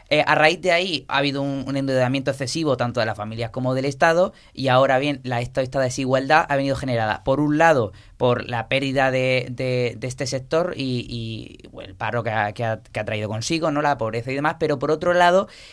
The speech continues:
eh, las medidas, mm, del gobierno para intentar frenar, eh, o intentar paliar de algún modo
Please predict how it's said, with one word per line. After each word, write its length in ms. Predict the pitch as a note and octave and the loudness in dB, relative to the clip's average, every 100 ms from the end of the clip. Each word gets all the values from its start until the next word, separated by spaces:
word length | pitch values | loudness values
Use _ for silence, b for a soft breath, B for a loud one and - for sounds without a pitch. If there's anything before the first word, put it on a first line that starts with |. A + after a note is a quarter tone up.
| B | B
eh, 140 | - - | -10 -6
las 200 | C#3+ C3+ | 0 0
medidas, 680 | B2+ B2 C#3 D3+ D#3+ D#3+ D#3+ | 0 -2 -2 2 4 2 -4
mm, 460 | D3 C#3+ C#3 C3+ C3+ | -12 -10 -8 -8 -8
del 280 | B2+ C3+ | -4 -2
gobierno 640 | B2 B2 D3 F3 D#3+ D#3+ G3+ b b | 2 2 4 2 0 -6 -6 b b
para 160 | C3+ | -2
intentar 380 | B2+ B2+ B2 D3 | -2 -4 0 0
frenar, 580 | B2+ C#3+ B2+ C#3+ C#3+ - | 0 -6 0 2 2 2
eh, 80 | B2 | 0
o 240 | A#2 B2 | 0 0
intentar 380 | B2+ B2 A#2 C#3 | -2 -4 -2 -2
paliar 300 | D#3 D3 D3+ | 0 2 2
de 80 | C3 | 2
algún 280 | A#2+ C3+ D3 | 0 -2 0
modo 360 | D3 D3 D#3 | 0 0 -2